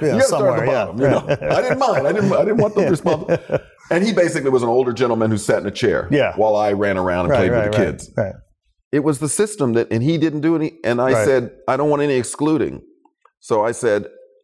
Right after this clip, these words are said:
Speaker 2: "These kids can play kickball, they can join in." And the kids would say to me, "How are they gonna play kickball?" I said, "You're gonna run with him to first base."
Speaker 1: Yep.
Speaker 2: After he kicks it,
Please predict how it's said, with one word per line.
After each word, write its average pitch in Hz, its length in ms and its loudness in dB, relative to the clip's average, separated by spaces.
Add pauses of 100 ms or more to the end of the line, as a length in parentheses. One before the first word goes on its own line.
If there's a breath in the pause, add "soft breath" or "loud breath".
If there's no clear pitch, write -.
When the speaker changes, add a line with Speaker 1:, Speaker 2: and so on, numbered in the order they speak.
(160)
Speaker 2:
"These 131 180 0
kids 127 280 -2
can 120 120 -6
play 131 160 -2
kickball, 156 800 -4
they 113 120 2
can 110 140 -2
join 104 300 0
in." 143 460 0 (300 soft breath)
And 101 120 0
the - 60 0
kids 202 260 0
would 123 140 -6
say 127 100 2
to 107 60 0
me, 110 80 0
"How 165 240 -2
are 170 60 2
they 151 100 0
gonna 123 140 -2
play 104 140 0
kickball?" - 340 -2
I 87 40 0
said, 85 220 -4 (240)
"You're 87 240 0
gonna 147 160 2
run 151 260 0
with 151 140 -2
him 135 200 0
to 131 60 -4
first 151 320 -2
base." - 440 -4 (180)
Speaker 1:
Yep. 110 180 0 (680)
Speaker 2:
After 87 280 -2
he 147 140 0
kicks - 340 -4
it, 85 140 -2